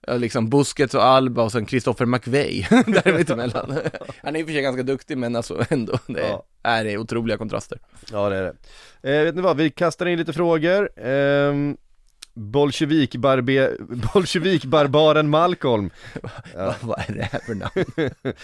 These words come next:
Speaker 2: Eh, undrar, hur tusan ska Luton klara sig i Premier League? Ja, men kanske genom att värva en dansk från League One.
Speaker 1: Mats Andersen.
Speaker 2: <laughs> Mats Andersen.
Speaker 1: Tjugofem-årig mittback
Speaker 2: Ja.
Speaker 1: från Barnsley.
Speaker 2: Lång så in i helvete. En och nittiofem, eller vad sa vi?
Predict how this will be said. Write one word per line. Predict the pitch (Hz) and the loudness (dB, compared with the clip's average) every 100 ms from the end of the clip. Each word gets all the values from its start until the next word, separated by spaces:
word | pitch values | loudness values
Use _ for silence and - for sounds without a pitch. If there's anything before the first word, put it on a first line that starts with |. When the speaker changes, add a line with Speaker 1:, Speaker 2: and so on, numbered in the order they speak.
| - - - | -16 -18 -6
Speaker 2:
Eh, | 117 117 117 117 - | 2 4 6 4 4
undrar, | 143 127 123 | 4 4 4
hur | 107 165 170 | 4 4 4
tusan | - 180 127 - 143 | 2 2 2 0 -2
ska | - 143 | 0 0
Luton | 131 156 - 139 120 | 2 2 0 -4 0
klara | 139 117 104 | 2 4 4
sig | - | 2
i | 110 | 0
Premier | - 107 104 104 | 2 0 0 0
League? | 98 87 95 | 0 -2 -2
Ja, | 156 | 0
men | 220 233 | 0 2
kanske | 269 247 214 | 2 2 0
genom | 196 - 196 | -2 0 0
att | 202 | 2
värva | 202 202 170 185 | 4 4 4 0
en | 147 | 2
dansk | 160 208 196 - | 2 2 -4 -6
från | 185 180 | -4 -2
League | 175 190 160 196 240 | -2 -2 0 2 2
One. | 117 95 - - | -2 -6 -10 -12
Speaker 1:
Mats | 117 135 143 147 - - | -6 0 0 0 -8 2
Andersen. | 165 190 170 131 139 113 113 175 | 4 4 4 4 4 0 -2 -6
Speaker 2:
<laughs> | 170 - 160 - | -6 -2 -2 0
Mats | 143 147 120 - | 0 0 -2 -2
Andersen. | 143 156 | 0 2
Speaker 1:
Tjugofem-årig | 165 156 135 139 151 147 139 139 | 2 2 2 4 6 6 6 4
mittback | 135 151 - 113 135 117 _ - - - | 4 0 -4 0 2 0 _ -20 -20 -18
Speaker 2:
Ja. | 131 127 113 | -6 -2 0
Speaker 1:
från | 123 | 0
Barnsley. | 127 147 135 110 104 95 90 | 2 2 2 -2 -4 -4 -6
Speaker 2:
Lång | 95 147 165 147 | -6 -6 -6 -4
så | 143 | -2
in | 147 151 | 0 0
i | 139 | -4
helvete. | 139 160 98 92 - 135 117 113 - | -2 -4 -4 -6 -4 -4 -2 -2 -2
En | 135 | -2
och | 139 | -2
nittiofem, | 139 - - 147 131 | -2 -6 -2 -2 0
eller | 104 117 | -2 -4
vad | 120 | -2
sa | 139 | -2
vi? | 117 | -2